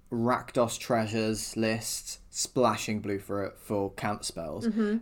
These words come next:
Speaker 1: uh, because it's the best way to combat, um, the Epiphany Galvanic Iteration combo, is to
Speaker 2: Yeah.
Speaker 1: test a talent set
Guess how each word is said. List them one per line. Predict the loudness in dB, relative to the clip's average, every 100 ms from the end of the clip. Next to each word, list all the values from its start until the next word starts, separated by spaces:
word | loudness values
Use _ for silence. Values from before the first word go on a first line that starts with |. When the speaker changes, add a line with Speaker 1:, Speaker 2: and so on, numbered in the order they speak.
| 0
Speaker 1:
uh, | 0 2
because | 0 4 4 4 2
it's | 0 -2 0
the | 0
best | 2 6 6 6
way | 4 6 6
to | 4 -2
combat, | 0 2 4 2 -2 -8 -14 -16 -14 -8
um, | -4 -2 -2 -4 -6 -8
the | 2 2 2
Epiphany | 0 -2 2 2
Galvanic | 2 0 0 0 0 -2
Iteration | -2 -2 -2 -2
combo, | 0 0 -2 -8 -14 -6
is | -4
to | 0
Speaker 2:
Yeah. | 2
Speaker 1:
test | 2 0
a |
talent | -2 0 0 -2
set | -4 -4